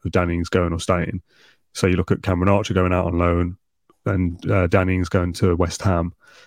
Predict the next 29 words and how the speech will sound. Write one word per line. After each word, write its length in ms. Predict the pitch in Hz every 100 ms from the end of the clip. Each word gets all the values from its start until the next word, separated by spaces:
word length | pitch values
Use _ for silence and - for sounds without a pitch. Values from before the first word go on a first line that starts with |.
| _ -
John 180 | 101 90
Duran 260 | 92 87
coming 240 | - 98 92
in 180 | 87 95
and 120 | 90
potentially 340 | - 98 92
going 160 | 90 87
back 220 | 92 -
to 80 | -
Colombia 420 | - 95 87 90
for 140 | 82 92
a 60 |
couple 240 | - - 87
of 60 |
weeks, 260 | 90 90 -
possibly 460 | - 90 - 98 85
for 100 | 92
this 260 | 90 -
under 220 | - 95
twenties 480 | 82 92 87 - 87
tournament. 520 | - 95 90 85 85 - - - - -
So 300 | 95 87 87 - -
he's 120 | 110
not 60 | 98
gonna 140 | 90
be 40 | 82
playing 220 | - 92
against 240 | 90 -
Southampton. 640 | - 90 82 92 - 95 98